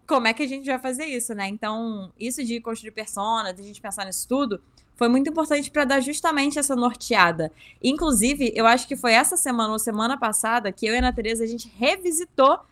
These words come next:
a nossa persona, que a gente escreveu em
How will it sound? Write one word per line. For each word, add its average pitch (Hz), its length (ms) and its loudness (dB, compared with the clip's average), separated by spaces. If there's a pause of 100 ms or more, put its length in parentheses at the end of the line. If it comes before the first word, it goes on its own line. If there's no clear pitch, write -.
(120)
a 220 100 2
nossa 220 240 -2
persona, 233 760 -2
que 233 80 0
a 226 40 0
gente 226 140 -8
escreveu 226 500 0
em 240 280 -4